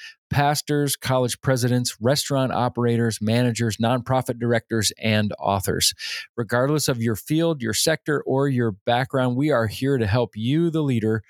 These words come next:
regardless of your context, so that you can overcome your leadership challenges that are unique to your context. Well, today we are going to explore what it means to grow in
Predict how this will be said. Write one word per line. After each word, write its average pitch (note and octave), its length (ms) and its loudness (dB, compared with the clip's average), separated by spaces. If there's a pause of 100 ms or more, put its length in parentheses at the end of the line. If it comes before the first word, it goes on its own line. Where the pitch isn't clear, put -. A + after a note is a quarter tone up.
(320)
regardless C3 600 0
of D#3 100 -2
your D#3 140 0
context, A#2 640 0
so B2 100 0
that G#2 160 -2
you A#2+ 160 0
can B2 300 -2
overcome C3 680 0 (400)
your B2+ 340 0
leadership A#2 480 -2
challenges G#2+ 540 0
that G#2 120 0
are G#2 80 0
unique G2 400 0
to G#2+ 120 -2
your F#2+ 340 0
context. - 680 -2 (720)
Well, B2+ 80 -4
today C#3+ 320 0
we D3 240 0
are C3 160 2
going C3 300 0
to B2 100 0
explore C3+ 400 -2
what B2+ 140 2
it A#2+ 100 -2
means B2+ 260 0
to A#2+ 120 0
grow C3 560 0
in B2+ 280 -2